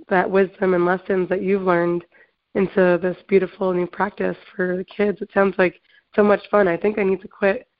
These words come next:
everything I'm doing right now and come <laughs> join you, 'cause that sounds like some real healing medicine if I've ever discovered any. So as we begin to <laughs> wrap up, I wanted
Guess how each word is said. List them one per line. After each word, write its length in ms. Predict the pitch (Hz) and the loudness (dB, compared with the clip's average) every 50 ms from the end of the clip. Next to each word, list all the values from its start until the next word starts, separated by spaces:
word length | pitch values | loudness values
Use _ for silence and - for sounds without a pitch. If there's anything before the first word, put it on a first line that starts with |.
| _ _ _ _ - | _ _ _ _ -2
everything 360 | 196 185 214 208 - 202 190 | 0 2 2 2 0 -2 -2
I'm 80 | 180 | -2
doing 220 | 180 202 208 202 190 | 0 0 0 0 0
right 180 | 175 170 190 - | 0 -2 -2 -2
now 220 | 185 - - 175 | 0 0 0 0
and 180 | 147 185 180 - | -2 -4 -2 0
come 180 | 320 202 202 | 0 0 0
<laughs> 80 | 277 349 | -2 -2
join 280 | - 196 185 - 190 185 | -2 -2 -2 -2 -2 -2
you, 180 | 175 170 - | -2 -4 -4
'cause 240 | - - - - 170 - _ - - - - - _ _ _ - | -4 -4 -4 -4 -4 -6 _ -20 -20 -20 -20 -20 _ _ _ -8
that 280 | 220 214 220 - - | -6 -6 -6 -8 -10
sounds 300 | - 214 208 175 - - - - | -6 -2 -2 0 0 0 -2 -4
like 360 | 190 185 180 175 - - - _ _ _ _ | -4 -6 -6 -8 -12 -18 -20 _ _ _ _
some 240 | - 208 196 185 185 | -10 -8 -6 -6 -4
real 340 | 196 202 202 196 190 190 202 | -2 -2 -2 -2 -2 -4 -8
healing 420 | 202 - 208 202 180 180 175 175 | -8 -6 -4 -4 -2 -2 -4 -4
medicine 420 | 180 190 180 185 175 _ 190 175 175 | -4 -6 -6 -10 -10 _ -6 -4 -4
if 120 | 170 180 | -2 -2
I've 180 | 190 180 175 185 | -2 -2 -2 -2
ever 340 | 175 170 180 180 170 165 - _ _ _ _ _ _ _ _ - | -4 -4 -4 -6 -8 -8 -12 _ _ _ _ _ _ _ _ -4
discovered 480 | 190 - - 214 196 180 175 180 180 185 156 - | -4 -2 0 0 2 2 2 2 0 0 -2 -2
any. 260 | 202 196 180 175 - _ _ _ - _ _ _ _ _ _ _ _ _ _ _ _ _ _ _ _ _ _ _ - - _ - | -4 -4 -4 -8 -12 _ _ _ -20 _ _ _ _ _ _ _ _ _ _ _ _ _ _ _ _ _ _ _ -20 -16 _ -2
So 240 | 240 220 214 233 - - | 0 0 0 0 0 2
as 160 | - 285 233 202 | 2 2 2 2
we 180 | 254 233 226 214 | 0 -2 -2 -2
begin 500 | 208 233 233 - - 226 233 233 247 240 - | -4 -6 -4 -4 -4 -4 -2 -4 -6 -8 -6
to 300 | 247 240 226 220 214 240 359 - | -4 -2 -2 -2 -4 -6 -10 -16
<laughs> 80 | _ - | _ -8
wrap 300 | 214 208 202 208 208 226 | -6 -4 -4 -4 -4 -4
up, 200 | 220 220 220 - - | -6 -6 -6 -8 -8
I 120 | 208 196 | -8 -6
wanted 240 | 196 208 214 226 | -6 -6 -6 -6